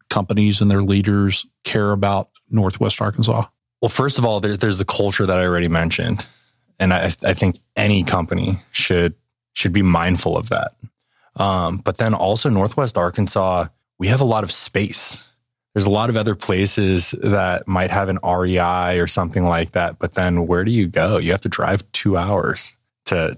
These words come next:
Speaker 2: to get somewhere to use that stuff. Northwest Arkansas, you drive fifteen minutes east or west, and next thing you know, you're in pristine wilderness. We have, we have one of the cleanest rivers in the country. We have the first national river.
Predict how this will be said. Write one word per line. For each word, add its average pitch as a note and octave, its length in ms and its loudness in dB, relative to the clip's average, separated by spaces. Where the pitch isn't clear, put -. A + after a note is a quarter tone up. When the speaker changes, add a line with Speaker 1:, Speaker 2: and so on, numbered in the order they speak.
Speaker 2:
to - 120 -2
get F#2 280 -2
somewhere F2+ 280 2
to E2+ 60 2
use F2 360 2
that - 200 -2
stuff. - 380 -4
Northwest F#2+ 460 0
Arkansas, F#2 380 -2
you F2 140 0
drive A2+ 260 -2
fifteen F2+ 640 0
minutes E2+ 520 0
east F2+ 300 0
or E2 80 0
west, E2+ 640 -4
and F2 100 0
next F#2+ 200 0
thing G2+ 140 2
you F#2 120 2
know, F2+ 240 2
you're E2+ 260 0
in E2+ 300 0
pristine - 720 0
wilderness. F2 720 -2
We G2 100 0
have, F#2+ 460 0
we G#2+ 80 2
have G2 80 0
one G2 120 2
of F#2+ 60 0
the - 80 -6
cleanest G2 460 2
rivers F#2 280 0
in F#2 60 2
the F2 60 4
country. F#2+ 500 0
We F#2 120 4
have F2 140 2
the - 80 -14
first F#2 380 -4
national F2 540 2
river. F2 480 0